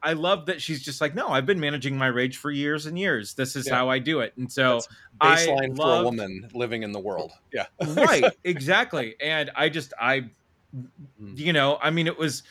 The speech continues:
Speaker 1: uh, I, it must have been such a simple line to write, but it's got, it's just, it's so deep on so many levels, and I really,
Speaker 2: Right.
Speaker 1: really enjoyed, yeah, of course, she's a woman. She's going to get this better. <laughs> You
Speaker 2: I
Speaker 1: know?
Speaker 2: want,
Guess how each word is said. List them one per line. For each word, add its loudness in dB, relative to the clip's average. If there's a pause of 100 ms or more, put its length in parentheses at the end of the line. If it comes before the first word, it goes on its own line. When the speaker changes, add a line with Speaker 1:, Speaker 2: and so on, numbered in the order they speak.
(320)
Speaker 1:
uh, 2 (200)
I, 2 (180)
it -16
must 4
have -4
been 4
such -4
a -10
simple -2
line 2
to -8
write, 0
but -2
it's -10
got, -4
it's -4
just, -6
it's -6
so 0
deep 0
on -2
so -4
many -4
levels, -2
and -4
I -4
really, -2
Speaker 2:
Right. -6
Speaker 1:
really -2
enjoyed, -2 (420)
yeah, 4 (220)
of -8
course, -6
she's -8
a -4
woman. -4
She's -6
going -4
to -6
get -4
this -12
better. -12 (180)
<laughs> - (1200)
You 4
Speaker 2:
I 8
Speaker 1:
know? 8
Speaker 2:
want, -2